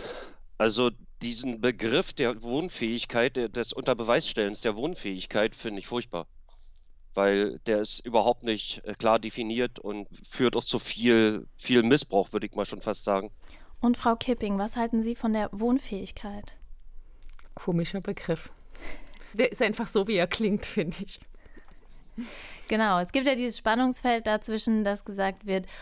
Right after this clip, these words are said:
Speaker 2: Wohnen ist einerseits ein menschliches Grundrecht. Wenn man dann aber erst noch beweisen muss, dass man wohnfähig ist, muss man dann nicht irgendwie auch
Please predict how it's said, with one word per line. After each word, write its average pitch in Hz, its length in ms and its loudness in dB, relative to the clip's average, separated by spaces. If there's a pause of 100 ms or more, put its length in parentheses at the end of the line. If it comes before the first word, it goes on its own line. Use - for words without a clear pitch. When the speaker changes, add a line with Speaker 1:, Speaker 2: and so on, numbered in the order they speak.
(120)
Speaker 2:
Wohnen 240 400 4
ist - 260 -4
einerseits 202 600 2
ein 180 340 0 (320)
menschliches 214 640 2
Grundrecht. 254 760 0
Wenn 196 220 -4
man 196 160 0
dann 185 160 0
aber 185 220 -2
erst 196 280 -4
noch 190 140 -2
beweisen 202 500 -2
muss, 185 220 -6
dass - 180 -10
man 180 220 -4
wohnfähig 196 560 -6
ist, - 140 -8
muss 180 180 -6
man 196 140 -4
dann 190 100 -4
nicht - 180 -8
irgendwie 202 360 -4
auch 196 220 -6